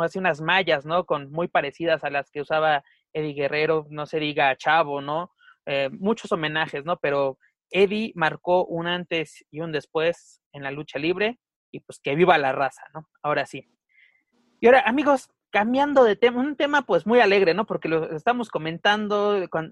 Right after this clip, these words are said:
comentando, ¿no? Recuerdos de Eddie o, o de la carrera de Eddie, pues yo les veía que salían sonrisas de, de, así de, de sus caras, ¿no? Pero, ah, cambiando de tema, continuando en el ámbito nacional, pero conti-, y cambiando drásticamente de tema,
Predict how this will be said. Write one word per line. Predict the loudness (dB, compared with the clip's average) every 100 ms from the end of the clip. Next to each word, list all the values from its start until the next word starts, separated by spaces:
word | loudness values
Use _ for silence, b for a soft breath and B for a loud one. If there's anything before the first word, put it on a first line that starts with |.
| -10
comentando, | -8 -8 -6 -4 -4
¿no? | -4 -4
Recuerdos | -4 -6 -6 -4 -4 -4
de | -6 -4 -2 -2
Eddie | -4 -4
o, | -6 -8 b b
o | 0 2
de | 2
la | -2 -2
carrera | -2 2 2
de | 2
Eddie, | 0 -2 _ -4
pues | -4 0
yo | 0
les | 2
veía | 0 0
que | -2
salían | -4 0 0 2
sonrisas | -2 0 -2 0 -2
de, | -4 -6
de, | -6 -6 -4
así | -4 -2
de, | -2 -4 -8 _ _ _
de | -12
sus | -10 -4
caras, | 0 2 2
¿no? | -2 -2
Pero, | 2 2
ah, | 0 -6 -4
cambiando | -4 -2 -2 -2
de | -4
tema, | -2 -6 -4
continuando | -6 -6 -6 -4
en | -4
el | -4
ámbito | -4 -4 -8
nacional, | -10 -12 -10 -12 -12 b b
pero | -8 -6
conti-, | -6 -10 -12 -16
y | -10
cambiando | -6 -4 -2 -2
drásticamente | -2 0 0 -2 -6 -6 -6 -8 -6
de | -6
tema, | -4 -8 -8